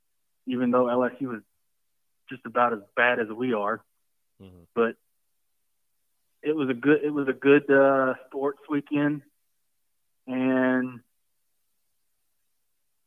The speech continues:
Speaker 1: I am, I just wanna see us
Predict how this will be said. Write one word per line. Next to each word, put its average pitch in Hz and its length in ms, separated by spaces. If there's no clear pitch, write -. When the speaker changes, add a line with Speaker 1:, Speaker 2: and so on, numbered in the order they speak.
Speaker 1:
I 139 480
am, 127 280
I 135 140
just 151 180
wanna 151 220
see 131 480
us 131 240